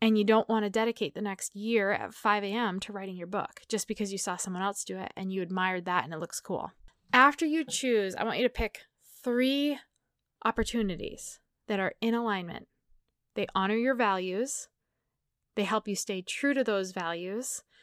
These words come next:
and they allow you to move closer to that big goal or big vision that you have for your,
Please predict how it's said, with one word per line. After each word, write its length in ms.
and 140
they 80
allow 380
you 120
to 180
move 460
closer 720
to 240
that 300
big 320
goal 480
or 160
big 500
vision 480
that 120
you 100
have 400
for 220
your, 280